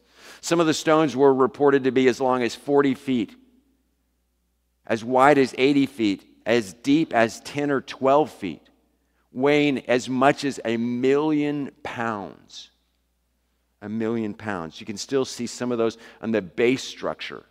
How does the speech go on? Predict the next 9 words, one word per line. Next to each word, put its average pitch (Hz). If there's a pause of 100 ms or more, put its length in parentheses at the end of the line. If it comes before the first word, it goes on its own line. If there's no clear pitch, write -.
(1000)
of 95
the 101
temple 98
that 85
still 110
exists 98
in 90 (140)
Jerusalem 92
today. 82